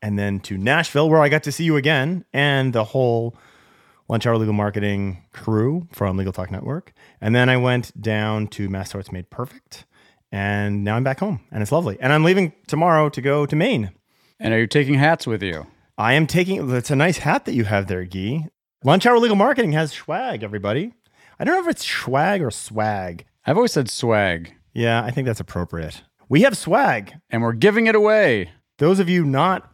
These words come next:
Speaker 1: watching on YouTube, if you want to look as good as Guy and myself,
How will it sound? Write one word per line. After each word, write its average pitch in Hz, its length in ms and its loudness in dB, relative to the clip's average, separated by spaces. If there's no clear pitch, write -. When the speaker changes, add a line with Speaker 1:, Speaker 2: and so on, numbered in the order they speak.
Speaker 1:
watching 104 480 -4
on 95 160 -6
YouTube, 120 340 -6
if 107 120 -10
you 110 60 -6
want 107 120 -2
to 104 60 -2
look 104 160 -6
as 90 80 -10
good 101 340 -4
as 92 360 -8
Guy 98 260 -10
and 95 120 -8
myself, 101 640 -8